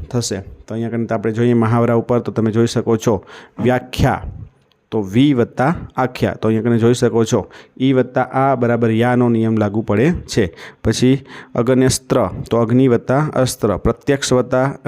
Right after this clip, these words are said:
પ્રત્યક્ષ બરાબર પ્રતિ વત્તા અક્ષ, વી વત્તા આકરણ એટલે વ્યાકરણ અને અત્યાચાર બરાબર અતિ વત્તા આચાર, અભ્યાસ એટલે કે અભિ વત્તા આસ.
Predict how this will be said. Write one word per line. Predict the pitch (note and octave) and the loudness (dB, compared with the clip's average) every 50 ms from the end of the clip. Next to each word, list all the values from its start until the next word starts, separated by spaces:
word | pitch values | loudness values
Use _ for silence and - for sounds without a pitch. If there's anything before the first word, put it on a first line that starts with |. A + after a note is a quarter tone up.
| A#2 | -2
પ્રત્યક્ષ | G2+ A#2+ A#2+ - - C3+ B2+ - - | 0 -2 -2 -2 -2 -2 -2 0 0
બરાબર | B2+ A#2+ A#2+ A#2 | 0 0 0 0
પ્રતિ | A#2 B2 A#2+ B2 - C3 | -2 -2 -2 0 2 2
વત્તા | B2+ A#2+ B2+ - B2+ - B2+ B2+ | 2 2 0 -2 -2 0 0 0
અક્ષ, | A#2+ - - - - - | -2 -2 -6 -8 -6 -6
વી | F#2+ G2 G2+ A#2 C3 | -6 0 2 2 4
વત્તા | C3 B2 B2+ B2 - - C3 B2 | 4 4 2 0 -2 -2 -2 -2
આકરણ | - A#2+ A#2 - C3 B2 A#2+ A2+ | 0 -2 -2 -2 -2 0 2 0
એટલે | A2 G2+ G#2+ A#2+ | 0 0 0 0
વ્યાકરણ | A2 A2+ A2+ A#2 A#2 - A#2+ A#2+ A#2 G#2 | 2 2 2 0 0 -2 -2 0 0 0
અને | G2 G#2+ G#2+ G2+ | 0 0 -2 -2
અત્યાચાર | G#2 - - - B2+ B2 A#2 - - B2+ A#2 A#2 | -2 -4 -2 0 2 2 2 2 2 0 2 2
બરાબર | A#2 A2 A2+ A2 A2+ G#2 | 2 2 2 2 0 0
અતિ | G#2+ G#2+ - - B2+ | -2 -2 0 0 2
વત્તા | A#2+ A2+ A2 - - A2 | 2 2 2 0 0 0
આચાર, | A2 A2 - - A2 G2 | 0 0 0 0 0 0
અભ્યાસ | G2+ F#2 - A#2+ A#2+ A#2 - | 0 0 0 0 0 0 0
એટલે | G#2 F#2 G2+ G2 | -2 -2 -2 -2
કે | - | -2
અભિ | - A2+ G#2+ G2 A2+ A2+ | -2 -2 0 0 2 2
વત્તા | G2+ G2+ F#2 - - C3 C#3 F#3 G#3+ - - - - | 2 0 -2 -4 -2 -2 -2 -2 -4 -6 -12 -12 -6
આસ. | - A#2 G2+ F2 - - - - - | -4 -4 -4 -4 -4 -8 -8 -10 -10